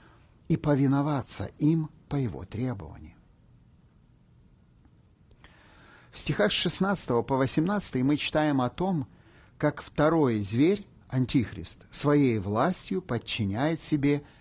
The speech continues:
всю мировую экономическую систему.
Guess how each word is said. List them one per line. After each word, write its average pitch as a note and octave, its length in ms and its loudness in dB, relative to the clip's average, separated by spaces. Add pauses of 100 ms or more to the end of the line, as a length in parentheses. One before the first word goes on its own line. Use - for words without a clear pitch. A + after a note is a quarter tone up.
(120)
всю - 400 0
мировую C3 760 0 (280)
экономическую D#3 1000 2 (100)
систему. - 600 -4